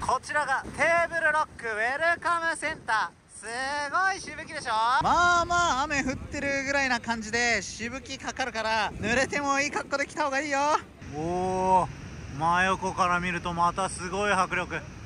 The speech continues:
確かにこうやって見ると、Uの字、ホースシューになってるね。クルーズ船はあそこまで来てたんだね。はい、どうですか、この流れ。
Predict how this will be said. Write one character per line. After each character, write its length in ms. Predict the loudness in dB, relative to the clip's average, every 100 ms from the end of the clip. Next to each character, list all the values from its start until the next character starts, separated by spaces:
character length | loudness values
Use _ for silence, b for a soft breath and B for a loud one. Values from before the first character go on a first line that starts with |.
| -14 -14 -14 -14 -6
確 500 | 2 4 4 -2 -2
か 160 | 0 0
に 160 | -4
こ 220 | -2 2
う 60 | 4
や 60 | 4
っ 40 |
て 140 | 2
見 60 | -2
る 100 | -2
と、 180 | -2 -4 -12 -16 -10
U 320 | -2 2 2
の 140 | 2 0
字、 120 | -4 -10 -14 -14 -6
ホ 280 | -2 2 0
ー 40 |
ス 240 | -2 -8
シ 220 | -8 -4 -2
ュ 140 | 0
ー 20 |
に 100 | 0
な 140 | 2 2
っ 60 |
て 180 | 0 -2
る 80 | 0
ね。 640 | 0 2 2 0 -2 -8 -12 -14 -16 -16 -16 -10
ク 120 | -6
ル 80 | -2
ー 240 | 0 0
ズ 100 | -2
船 160 | -6 -6 -2
は 400 | 2 2 2 -2
あ 280 | -4 -2 -4
そ 260 | -6 -10 -2
こ 160 | -2 2
ま 160 | 0
で 80 | 0
来 240 | -10 -12 -12
て 100 | -6
た 160 | -6
ん 120 | -6 -8
だ 160 | -8
ね。 60 | -8 -10 -8 -8 -10 -10 -12 -14 -20 -20 -20 -20 -20 -20 -20 -20 -8 -2 0 2
は 300 | 4 4 4
い、 80 | 4
ど 480 | 2 0 0 2 4
う 20 |
で 100 | 2
す 120 | 2
か、 80 | 0
こ 180 | 0 -2
の 100 | 0 0 2 2 2 0 2
流 20 |
れ。 300 | 0 0 -2